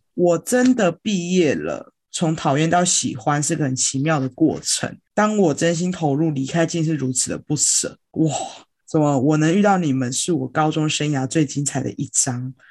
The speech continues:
当我在为分离时难过，没想，就是因为我们高一之后，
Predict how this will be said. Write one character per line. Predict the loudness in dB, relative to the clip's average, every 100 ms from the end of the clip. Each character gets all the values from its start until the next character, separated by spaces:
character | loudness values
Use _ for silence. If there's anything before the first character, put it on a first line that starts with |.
| _
当 | 0 2 2
我 | 2 2
在 | 2 2
为 | 2 0
分 | 0 0 0
离 | 0 -2
时 | -4 -6
难 | -4 -4 -4 -2
过， | 0 2
没 | 2 0
想， | 0 -2 -6 _
就 | 0
是 | 2 2 -2 -4
因 | 0
为 | 2
我 | 2
们 | 0 -2 -6 _
高 | 0 2 2 2
一 | -2 -2 -4 -8 -14
之 | -6 0 0
后， | 2 0